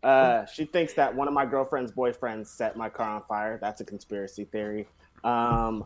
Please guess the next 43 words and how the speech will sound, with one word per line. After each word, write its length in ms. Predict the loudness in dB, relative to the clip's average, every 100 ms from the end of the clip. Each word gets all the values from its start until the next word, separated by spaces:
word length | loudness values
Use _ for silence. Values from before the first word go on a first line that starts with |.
| 8
I 220 | 10 8
think 380 | 6 4 4 2
maybe 520 | 2 2 2 2 2
there's 240 | 2 2
been 160 | 4 2
fireworks. 680 | 6 6 8 6 0 -4 2
Fourth 180 | 4 4
of 80 | 4
July 240 | 6 6
is 100 | 4
coming 260 | 0 0 0
up. 160 | 0
A 40 | 0
firework 540 | 2 4 4 0 -2
coulda 140 | -2 2
got 200 | 2 2
in 120 | -2
there. 380 | -2 -2 -2 -6 -20 _ _ _
Um, 680 | -2 0 0 -2 -4 -6 -8 _ _ _ -16 -16 -20 _ _
but 240 | 6 8
really, 480 | 8 8 10 8 6
somebody 640 | 2 0 2 6 6 6
just, 420 | 2 -2 -6 -14 -20 -4
like, 200 | 2 2 2
it's 180 | 0 2
lit 200 | 4 4
in 100 | 2
Oakland. 600 | 0 0 -2 0 0 -4 _ _ -4
Like 200 | -2 0
I 80 |
said, 360 | 0 2 4 4
uh, 480 | 2 4 4 4 0 -6
if 100 | -4
you've 120 | -4
seen, 480 | 0 2 2 0 -2 -10 _
if 120 | -8 -2
you've 180 | -2 -4 _ -20 -20 _ _ -20 -6
been 140 | 0 2
attached 340 | 6 4 4
to 80 | 0
any 140 | 0 0
of 80 | 2
this, 220 | 2